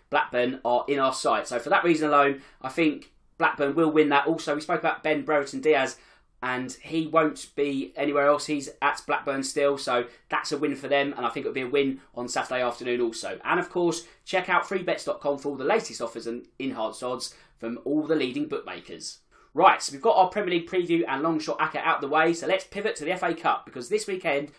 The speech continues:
sixteen fourth round ties to choose from and plenty of betting opportunities approaching on the horizon. So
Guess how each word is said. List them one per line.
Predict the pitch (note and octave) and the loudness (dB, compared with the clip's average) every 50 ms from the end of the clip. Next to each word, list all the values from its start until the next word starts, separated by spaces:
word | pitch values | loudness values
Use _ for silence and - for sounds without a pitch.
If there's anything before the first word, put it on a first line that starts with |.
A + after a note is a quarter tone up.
| _ | _
sixteen | _ - - A#3+ A#3 - - G#3+ G3+ F3+ | _ -8 -6 -6 -4 -2 -4 -4 -4 -2
fourth | - F#3 F3+ F3 | 0 -2 -2 0
round | F3 E3+ D#3+ - | 0 -2 -2 -2
ties | E3 D3+ D3+ C#3+ - - - _ - | 0 0 0 -2 -2 -8 -18 _ -20
to | - | -10
choose | A#2 D#3 D#3 D3+ | -4 -4 -2 -2
from | D3+ D3+ D3+ D3+ D3 - - | 0 0 -2 -2 -2 -4 -6
and | C3 C3 C3 - _ | -6 -6 -6 -8 _
plenty | - - G#3+ G#3+ G#3+ - - - A2+ A#2 A#2 - - _ _ | -6 -4 -4 -4 -4 -4 -6 -4 -4 -4 -6 -8 -14 _ _
of | - - | -8 -4
betting | D#3 D3 - - D3 | -4 -4 -4 -4 -6
opportunities | - - C#3+ - D#3 C#3+ C3 - - B2 A#2+ | -6 -6 -6 -4 -4 -4 -4 -6 -8 -10 -10
approaching | G#2+ - C#3 C3+ - - B2+ B2 A2 | -6 -4 -4 -4 -4 -6 -10 -10 -8
on | B2+ C3+ C3 | -6 -6 -6
the | A#2+ | -6
horizon. | B2 B2+ B2 A#2+ A#2 G#2+ - - E2+ - - - - _ _ | -6 -4 -2 -2 -2 -4 -6 -10 -14 -16 -18 -20 -20 _ _
So | - - D3+ D3+ E3 F#3 F#3 | -4 0 2 4 4 4 2